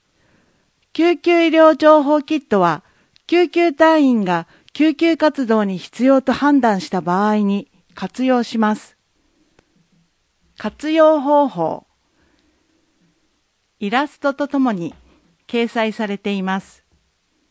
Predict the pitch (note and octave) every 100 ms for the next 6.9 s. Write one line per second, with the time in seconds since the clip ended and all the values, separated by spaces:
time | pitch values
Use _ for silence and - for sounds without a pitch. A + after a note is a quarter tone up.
0 | _ _ _ _ A#3 B3 C4+ C4+ C4 B3+
1 | _ A#3 A3+ - _ F#3+ G#3+ A#3 A3+ G#3
2 | - G3+ G3 F#3+ F3+ F#3 _ _ _ _
3 | _ _ _ _ _ _ _ _ _ _
4 | _ - G3+ C#4 D4+ _ _ _ _ _
5 | _ _ _ _ _ G#3 - D#4 C4+ E4
6 | C#4+ D4+ D#4+ D4+ A#3+ G3+ F#3+ C4